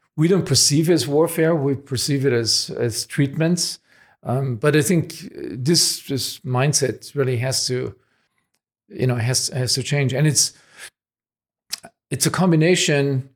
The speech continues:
uh, you know, initially it's, it's, it's, it's always, particularly for the lay public, it's easier to say, "Okay, it's, it's the antibiotics." But in the meantime, we know it's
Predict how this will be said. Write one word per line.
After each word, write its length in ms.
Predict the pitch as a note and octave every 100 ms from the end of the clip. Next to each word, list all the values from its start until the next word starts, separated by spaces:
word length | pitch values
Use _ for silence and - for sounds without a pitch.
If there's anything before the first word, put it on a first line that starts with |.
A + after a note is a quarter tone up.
| _ _ _ _ _
uh, 60 | - - -
you 100 | D#3
know, 80 |
initially 640 | D3+ E3+ F3 E3 D#3 D3+ C#3
it's, 200 | G2+ -
it's, 320 | A#2 - -
it's, 240 | - G#2+
it's 120 | G#2+ D3+
always, 480 | C#3+ - - - - _ _ _ _
particularly 380 | - C3+ D#3+ B2+
for 80 | A#2+
the 120 | A#2
lay 140 | A#2+
public, 420 | - D3 C3+ C3+
it's 220 | A#2 G#2 B2+
easier 300 | C3 D3 A#2+
to 100 | B2+
say, 220 | B2+ C3
"Okay, 160 | A#2
it's, 320 | C3 B2 - -
it's 220 | - -
the 100 | B2
antibiotics." 640 | A#2+ A2+ A2+ A2 - - - - - - _ -
But 160 | D3+
in 160 | D#3+ E3
the 40 |
meantime, 320 | F3+ G#3 G3
we 80 | E3
know 200 | D#3 D3+
it's 320 | C3+ - -